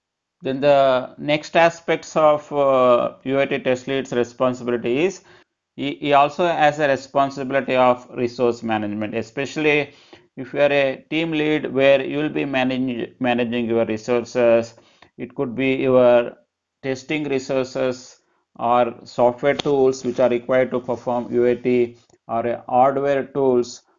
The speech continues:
or a hardware which is required to perform the testing. It could be your mobile devices, or it could be your desktop devices, or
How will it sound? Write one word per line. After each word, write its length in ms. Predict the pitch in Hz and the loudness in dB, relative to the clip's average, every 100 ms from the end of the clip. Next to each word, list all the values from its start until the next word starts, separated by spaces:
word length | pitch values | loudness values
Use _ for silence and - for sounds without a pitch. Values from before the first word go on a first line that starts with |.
| - | -8
or 160 | 120 120 | -4 -4
a 140 | - | -4
hardware 680 | - 120 127 131 143 143 127 | 0 2 4 2 2 2 2
which 200 | 127 127 | -4 -6
is 200 | 131 120 | -6 -6
required 540 | 117 127 - 143 143 139 | -6 -6 0 2 2 -2
to 340 | 139 135 - - | -4 -4 -6 -4
perform 360 | 123 - 131 | -4 -2 -2
the 100 | 131 | -2
testing. 420 | 123 120 120 123 117 | 0 -2 -2 -4 -4
It 160 | 117 | -6
could 180 | 127 117 | -6 -2
be 80 | 117 | -2
your 160 | 117 | -2
mobile 360 | 110 120 131 139 | 0 0 0 0
devices, 720 | 131 131 127 123 120 120 - _ _ - | 0 0 0 0 -2 -2 -6 _ _ -8
or 100 | 117 | -8
it 140 | 117 | -6
could 180 | 127 117 | -6 -6
be 120 | 120 | -2
your 260 | 120 113 113 | 0 0 -2
desktop 560 | 104 120 123 139 139 123 | -2 -4 -2 0 0 2
devices, 640 | 123 123 113 117 113 113 _ _ _ | 0 0 0 -2 -2 -6 _ _ _
or 240 | 113 120 | -8 -6